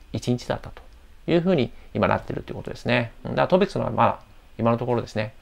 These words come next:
で、半導体株とか売られてますから、大型株とかね、えー、やや優勢という今の状況になってますね。で、ここからね、注目三銘柄ってことで、えー、ちょっと見ていこうと思うんですけどね、材料が出た順にですね、まずはケミプロ火星ということでね、ストップ高になりましたね。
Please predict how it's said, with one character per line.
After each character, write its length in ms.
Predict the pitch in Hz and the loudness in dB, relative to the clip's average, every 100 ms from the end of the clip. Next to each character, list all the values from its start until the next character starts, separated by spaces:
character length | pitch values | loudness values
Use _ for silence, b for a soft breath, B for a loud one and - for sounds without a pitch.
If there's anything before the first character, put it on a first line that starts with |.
| - | -6
で、 60 | 123 | 0
半 160 | 165 | 4
導 100 | 208 | 6
体 80 | 220 | 8
株 120 | 202 | 6
と 80 | 107 | 6
か 60 | 101 | 2
売 40 | |
ら 80 | 104 | 2
れ 40 | |
て 60 | 107 | 0
ま 80 | 107 | -4
す 80 | - | -6
か 60 | |
ら、 80 | - | -2
大 140 | 113 117 | 2 4
型 160 | - | 4
株 160 | - - | 0 -8
と 80 | - | 2
か 80 | |
ね、 180 | 135 139 B B B | 4 4 B B B
え 400 | - - - - | -4 -2 -4 -2
ー、 60 | - | 6
や 80 | 123 | 6
や 100 | 98 | 8
優 220 | 110 120 | 6 4
勢 240 | - 160 | 4 0
と 120 | 160 165 | 2 2
い 180 | 175 | 2
う 80 | 170 | 2
今 160 | 156 135 | 2 2
の 80 | 104 | 0
状 160 | - | -4
況 240 | - 123 131 | -6 0 2
に 100 | 131 | 0
な 80 | |
っ 40 | 113 | -2
て 100 | - | -8
ま 80 | 113 | -14
す 140 | - | -6
ね。 300 | 95 113 220 - b b - | 4 6 6 2 b b 0
で、 60 | |
こ 80 | 165 | 4
こ 40 | |
か 80 | 262 | 12
ら 80 | 233 | 12
ね、 100 | 165 | 12
注 160 | - 160 | 8 4
目 140 | 160 | 4
三 200 | - 156 | 4 6
銘 100 | 175 | 8
柄 140 | 147 120 | 8 6
っ 20 | |
て 60 | |
こ 80 | 120 | 4
と 80 | 113 | 6
で、 240 | 131 123 B B - | 8 8 B B 2
え 240 | 110 104 | 6 6
ー、 0 | 107 | 6
ち 40 | |
ょ 40 | |
っ 20 | 117 | 2
と 40 | |
見 80 | 123 | 2
て 60 | |
い 60 | 113 | 2
こ 120 | 104 | 0
う 20 | |
と 80 | 104 | 0
思 100 | 110 | 0
う 20 | |
ん 20 | 107 | -2
で 60 | |
す 60 | - | -4
け 60 | |
ど 60 | - | 2
ね、 220 | 120 113 - | 2 2 4
材 140 | 113 | 6
料 80 | 113 | 6
が 80 | 104 | 2
出 80 | |
た 120 | 101 95 | -2 -4
順 160 | - | -6
に 60 | - | -8
で 100 | - | -6
す 100 | - | 2
ね、 240 | 123 - B B - | 4 4 B B 2
ま 140 | 151 | 6
ず 80 | 147 | 10
は 220 | 151 - - | 10 10 2
ケ 160 | - 110 | 2 4
ミ 120 | 147 | 4
プ 180 | - 127 | 2 2
ロ 160 | 123 - - | 2 0 -8
火 100 | - | -6
星 140 | 113 | -4
と 60 | - | -6
い 20 | |
う 40 | - | -8
こ 60 | 131 | -6
と 60 | - | 2
で 60 | |
ね、 100 | 120 | 2
ス 100 | - | 4
ト 100 | 165 | 2
ッ 20 | |
プ 100 | 170 | 4
高 140 | 185 117 | 4 2
に 60 | |
な 60 | 113 | -2
り 60 | 123 | -8
ま 60 | |
し 60 | - | 4
た 60 | |
ね。 260 | 139 143 | 10 10